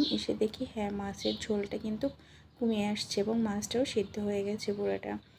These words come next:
তো আমি এখন মাছগুলো উঠিয়ে নেব। বন্ধুরা, আমার কিন্তু তৈরি হয়ে গেল সর্ষে টাটকিনা। তো বন্ধুরা, এখন আমি মাছটা তুলে নিচ্ছি।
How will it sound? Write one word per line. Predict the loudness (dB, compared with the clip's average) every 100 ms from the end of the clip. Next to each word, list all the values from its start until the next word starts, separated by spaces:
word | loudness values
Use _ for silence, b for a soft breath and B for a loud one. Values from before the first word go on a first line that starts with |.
| B B
তো | -2
আমি | 0 2 2
এখন | 2 0 0 0
মাছগুলো | 2 0 -2 -2 2 2 4
উঠিয়ে | 0 2 2
নেব। | 2 0 0 -2 -2 -8 -20 -20 -12 -10 -10 -8 0
বন্ধুরা, | 2 2 4 4 4 2
আমার | 0 2
কিন্তু | 2 0 0 0
তৈরি | 2 2 4 4
হয়ে | 6 6 6
গেল | 4 4 4 2 B B
সর্ষে | -4 2 4 2 0
টাটকিনা। | 2 0 0 0 2 0 -4 B B B B -20 -20 -20 -12 -10 -10 -14 -20
তো | 4 6
বন্ধুরা, | 8 6 8 6 4
এখন | 4 0 0
আমি | 2 2
মাছটা | 2 0 0 2 2
তুলে | 4 2 2
নিচ্ছি। | 0 -2 -4